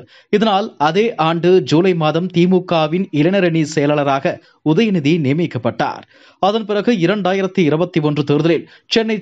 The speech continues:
சேப்பாக்கம் தொகுதியில் தி மு க வேட்பாளராக களம் இறங்கி வெற்றியும் பெற்றார். ஒன்றரை ஆண்டுகள் கழித்து இரண்டாயிரத்தி இருபத்தி இரண்டு டிசம்பரில் அவருக்கு அமைச்சர் பதவியும் வழங்கப்பட்டது. இப்படி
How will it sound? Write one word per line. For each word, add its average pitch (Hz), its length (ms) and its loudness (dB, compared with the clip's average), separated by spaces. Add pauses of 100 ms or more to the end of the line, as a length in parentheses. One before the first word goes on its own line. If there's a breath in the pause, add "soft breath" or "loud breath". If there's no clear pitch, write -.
சேப்பாக்கம் 226 480 0
தொகுதியில் 185 420 2
தி 190 180 4
மு 190 120 -2
க 165 240 -2
வேட்பாளராக 156 560 -2
களம் 156 280 -2
இறங்கி 151 380 0
வெற்றியும் 147 460 -2
பெற்றார். 120 460 -2 (260 soft breath)
ஒன்றரை 151 440 0
ஆண்டுகள் 151 360 0
கழித்து 147 440 -2 (280 soft breath)
இரண்டாயிரத்தி 208 440 0
இருபத்தி 185 340 0
இரண்டு 180 320 2
டிசம்பரில் 175 540 0
அவருக்கு 175 420 -2
அமைச்சர் 175 400 -2
பதவியும் 143 480 -2
வழங்கப்பட்டது. 139 640 -2 (180 soft breath)
இப்படி 202 480 -2